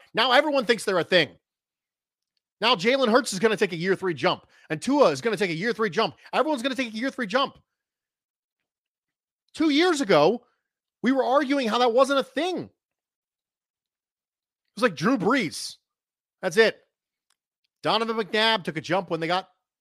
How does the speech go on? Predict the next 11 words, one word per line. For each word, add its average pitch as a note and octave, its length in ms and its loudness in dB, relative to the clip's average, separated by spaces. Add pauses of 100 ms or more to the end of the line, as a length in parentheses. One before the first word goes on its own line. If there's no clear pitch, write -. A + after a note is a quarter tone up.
(160)
Terrell G3+ 280 0
Owens. G3 460 -4 (1300)
That A3 100 -8
was A#3+ 120 -4
it. E4+ 200 -2 (1400)
Jessica A3+ 320 0
says, F3+ 200 -2
"Tom G#3+ 220 -4
Brady A#3+ 220 0
next G3 280 -6
year." C#3 160 -6